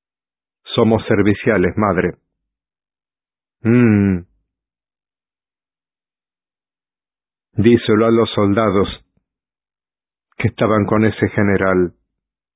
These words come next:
Eran terroristas, madre. Los soldados también eran inocentes, quizás tenían familia.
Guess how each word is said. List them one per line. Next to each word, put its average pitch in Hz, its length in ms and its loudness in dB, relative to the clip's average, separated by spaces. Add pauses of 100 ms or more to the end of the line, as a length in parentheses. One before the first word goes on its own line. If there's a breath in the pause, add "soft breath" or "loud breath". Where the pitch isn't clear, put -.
(2750)
Eran 107 340 0
terroristas, 120 720 0
madre. 92 420 -2 (1600)
Los 98 260 0
soldados 104 460 0
también 120 600 2 (1120)
eran 107 300 0
inocentes, 110 680 0
quizás 110 300 -2
tenían 110 340 0
familia. 101 540 0